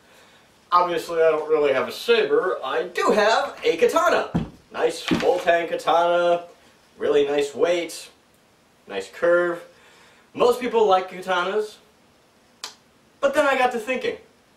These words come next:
would Hephaestus, as in myself, actually use a katana to open a bottle of champagne? Hmm. Well, doing a little research in what I like, being a Viking and all,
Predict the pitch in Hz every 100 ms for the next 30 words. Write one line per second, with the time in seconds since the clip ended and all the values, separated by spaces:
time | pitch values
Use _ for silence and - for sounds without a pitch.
0 | _ _ _ _ _ _ _ _ - -
1 | 403 320 - 233 208 - 160 - - -
2 | - - - _ _ _ _ _ _ _
3 | _ _ - 147 165 170 170 156 - -
4 | 98 101 - - - - - - _ _
5 | - - _ _ _ _ _ - 202 214
6 | 240 247 233 226 226 - 190 214 - 120
7 | - _ _ _ _ _ _ 185 180 165
8 | 147 143 143 135 127 139 117 - 101 -
9 | - _ _ _ _ _ _ _ _ _
10 | _ _ _ _ - 240 - - _ _
11 | _ _ - 220 - - - _ 143 127
12 | 127 131 123 139 147 151 147 143 117 113
13 | 113 127 127 117 - - - 113 110 107
14 | 113 110 117 107 110 139 170 -